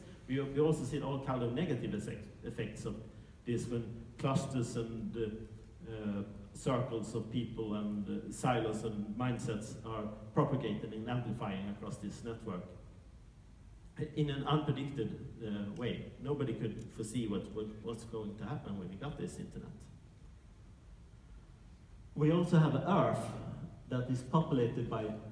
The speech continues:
four percent wild, wildlife and ninety-six percent mammals that are not wildlife. That's us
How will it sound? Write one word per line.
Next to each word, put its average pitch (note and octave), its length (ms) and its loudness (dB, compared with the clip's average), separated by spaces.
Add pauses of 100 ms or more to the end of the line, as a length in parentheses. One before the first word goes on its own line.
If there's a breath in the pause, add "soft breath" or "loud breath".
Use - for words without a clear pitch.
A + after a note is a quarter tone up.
(120)
four F3+ 140 6
percent D#3 460 4
wild, D3 280 4 (400)
wildlife D#3 800 4 (180)
and C3+ 300 0
ninety-six D#3 800 4
percent B2+ 520 2 (1000)
mammals A2 460 2 (400)
that A#2 180 -2
are A2+ 120 0
not C3 300 -2
wildlife. F2+ 480 -2
That's A2+ 300 -2
us D#3 220 4